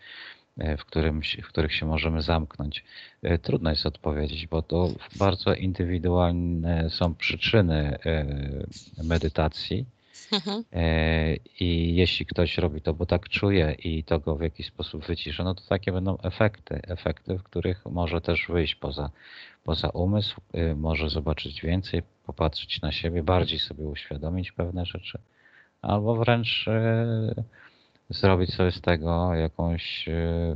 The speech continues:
Speaker 1: formę ucieczki od, e, świata, od, od doświadczeń, których nie lubi, nie akceptuje.
Speaker 2: Mhm. A czy podczas schodzenia na plan ziemski może nastąpić tak zwany error,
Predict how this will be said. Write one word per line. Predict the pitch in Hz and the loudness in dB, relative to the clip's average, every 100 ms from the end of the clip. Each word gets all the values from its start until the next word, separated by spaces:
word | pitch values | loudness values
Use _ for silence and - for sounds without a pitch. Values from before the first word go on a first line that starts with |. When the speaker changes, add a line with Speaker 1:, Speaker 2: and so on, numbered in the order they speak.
| - | 2
Speaker 1:
formę | 90 87 92 | 2 4 2
ucieczki | - 92 117 - - - - | 0 0 0 0 -4 -12 -8
od, | 80 80 - | -8 -8 -8
e, | 71 71 | -8 -6
świata, | - - 76 - 78 - | -6 -4 -4 -4 -6 -4
od, | - - - | -6 -8 -6
od | 82 | -4
doświadczeń, | 71 80 - 71 - 76 71 | -2 -4 -2 -6 -6 -10 -10
których | - 73 76 - 64 | -6 -4 -4 -6 -8
nie | 65 87 | -4 -2
lubi, | 82 80 82 | 0 -2 -2
nie | 78 | -2
akceptuje. | 71 - 73 - 69 69 - _ _ - | -4 -6 -8 -6 -6 -6 -10 _ _ -4
Speaker 2:
Mhm. | 202 175 190 226 - _ _ _ - - - - | -4 -2 -6 -6 -14 _ _ _ -6 -6 -6 -6
A | - | -4
czy | - | -4
podczas | - 330 - 247 | -4 -8 -2 -2
schodzenia | - - 220 208 190 170 170 | 0 0 0 2 2 2 -4
na | 160 | -8
plan | - 165 | -10 -10
ziemski | 170 175 165 - - | -8 -6 -6 -8 -8
może | 170 170 175 | -6 -4 -4
nastąpić | 170 - 175 175 - | -4 -6 -8 -4 -4
tak | - 165 | -4 -6
zwany | 165 165 175 | -8 -8 -6
error, | 165 160 156 | -6 -6 -10